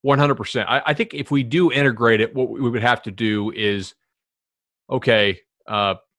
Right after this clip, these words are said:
on National Signing Day, here are your high school recruiting rankings. And then, you know, on August one, all right, guys, well, this is kinda anticlimactic, but now we have a good feel for where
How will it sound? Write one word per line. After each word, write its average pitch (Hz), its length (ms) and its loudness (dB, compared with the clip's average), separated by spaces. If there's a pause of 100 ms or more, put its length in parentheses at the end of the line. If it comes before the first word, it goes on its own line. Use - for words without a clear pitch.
(480)
on 139 200 4
National 131 400 0
Signing 117 360 0
Day, 104 260 0
here 135 440 0
are 110 260 0
your 104 320 -4
high 135 220 -4
school 131 460 -2
recruiting 113 520 -4
rankings. 101 560 -6 (380)
And 101 200 -2
then, 104 340 0 (480)
you 117 60 -8
know, 104 120 -2
on 110 220 0
August 131 420 2
one, 113 560 0
all 123 100 2
right, 202 160 4
guys, 185 320 0
well, 147 100 -6
this 147 120 -10
is 139 80 -14
kinda 160 180 -2
anticlimactic, 147 720 -2
but 131 100 -4
now 123 180 2
we 131 100 2
have 120 100 2
a 117 60 -6
good 117 200 0
feel 123 320 0
for 110 180 -6
where 110 520 2